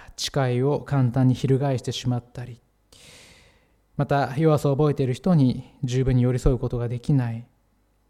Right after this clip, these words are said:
自分のことばかりを考えてしまう、そのような弱さがあることを思いました。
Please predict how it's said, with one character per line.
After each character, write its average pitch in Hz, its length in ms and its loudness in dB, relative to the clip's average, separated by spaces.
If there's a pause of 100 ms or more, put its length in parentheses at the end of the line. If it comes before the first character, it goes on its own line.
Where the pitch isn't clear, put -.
(360)
自 131 120 -4
分 131 120 8
の 123 80 2
こ 139 120 -6
と 131 160 -4
ば 151 120 -2
か 165 120 -2
り 147 160 -2
を 135 560 -2
考 123 280 0
え 117 60 -4
て 117 120 -8
し - 160 -6
ま 117 200 -4
う、 117 100 -10 (1080)
そ - 140 0
の 139 60 6
よ 123 100 4
う - 20 2
な 120 60 0
弱 131 180 0
さ 123 140 -6
が 117 80 -4
あ 123 40 -4
る 123 100 -4
こ 117 100 -4
と 123 100 -6
を 117 40 -2
思 127 160 0
い 131 40 0
ま 127 140 0
し - 140 -10
た。 - 200 -18